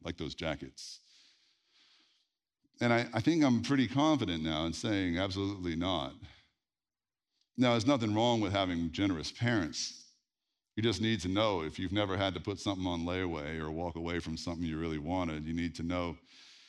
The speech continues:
there's a lesson to be learned in the waiting that only the waiting can teach you. And, uh, in our instant gratification culture, uh, we're losing sight of the ability to, to wait.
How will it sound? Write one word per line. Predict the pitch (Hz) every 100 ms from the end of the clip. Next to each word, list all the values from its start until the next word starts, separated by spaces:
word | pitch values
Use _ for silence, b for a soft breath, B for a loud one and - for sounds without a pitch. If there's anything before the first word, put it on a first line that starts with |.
| B B B -
there's | 87 82
a |
lesson | 90 113 113 95
to |
be | 90 90
learned | 95 117 110
in | 92
the | 82
waiting | 78 104 92 64 - _ -
that | 82
only | 107 98
the | 82
waiting | 82 87 73
can | 92
teach | 73 92 -
you. | 78 - _ _ _ _ _ _ _ _ _ _ _ _ _ _ _
And, | 95 92 87 78
uh, | 87 85 78 65 - - _ _ _ _ _ _ _ _ -
in | 98
our | 92 85 82 - _ -
instant | 120 120 120 92
gratification | 92 104 101 90 - 101 92 87
culture, | 104 104 90 76
uh, | 73 78 - -
we're | - 85
losing | 85 101 95 92 87
sight | - 98 90
of | 82
the | 82
ability | 82 82 92 90 71 69
to, | 73 71 67 - _ _ _ B B B B B -
to | 78
wait. | 87 107 73